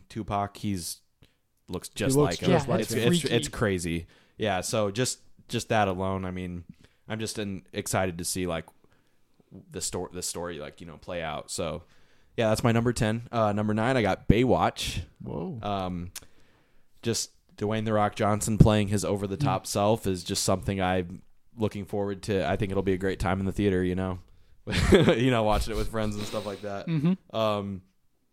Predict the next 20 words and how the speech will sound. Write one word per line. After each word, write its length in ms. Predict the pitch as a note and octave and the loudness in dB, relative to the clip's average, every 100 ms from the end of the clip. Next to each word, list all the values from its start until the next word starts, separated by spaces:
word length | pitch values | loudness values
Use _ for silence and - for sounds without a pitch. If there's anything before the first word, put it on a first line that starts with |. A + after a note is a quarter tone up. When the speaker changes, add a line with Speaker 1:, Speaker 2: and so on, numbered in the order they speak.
| - - | -20 -10
Speaker 1:
I 80 | A2 | -4
mean, 320 | G2+ G2 F#2+ - - | 0 0 -2 -6 -6
attractive 440 | - G2 F#2+ G2+ | 0 2 2 0
female 400 | A2+ G2+ G2+ G2+ | 2 4 6 6
leads. 420 | G2 G#2 C3+ - | 4 2 0 -4
Speaker 2:
Yeah. 200 | B2 B2 - - - | -2 -4 -6 -12 -16
Speaker 1:
It's 80 | - | -8
gonna 160 | G#2 | -6
be 120 | G2 G2 | -4 0
great. 360 | G#2 G#2 - | 4 4 2
Speaker 2:
Always 220 | B2+ B2+ | 0 0
helps. 400 | G#2+ G#2+ G2 F#2+ | 2 2 2 0
Speaker 1:
Um, 100 | F2+ F#2 - - - - - _ _ _ _ _ _ _ _ | -2 -8 -18 -20 -20 -20 -20 _ _ _ _ _ _ _ _
yeah, 420 | A#2 A2+ G2+ G2 - - _ _ _ _ _ _ | 0 2 0 -2 -6 -14 _ _ _ _ _ _
it, 160 | C2+ D2 C2+ _ - | -18 -18 -20 _ -10
like 180 | G2 | -8
I 80 | G2 | -6
said, 220 | F#2 G#2+ | -4 -2
it's 140 | G#2 - | -2 -6
just 260 | F2+ - | -12 -14